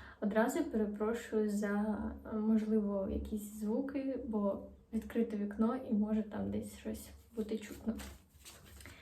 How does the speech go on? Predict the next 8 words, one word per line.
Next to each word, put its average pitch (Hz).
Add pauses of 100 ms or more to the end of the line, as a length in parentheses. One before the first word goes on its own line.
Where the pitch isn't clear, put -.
(680)
Так, 302 (580)
вересень, 262 (400)
риби. 226 (1400)
Що 269
чекає 240 (260)
у -
вересні 220 (120)
риб? 233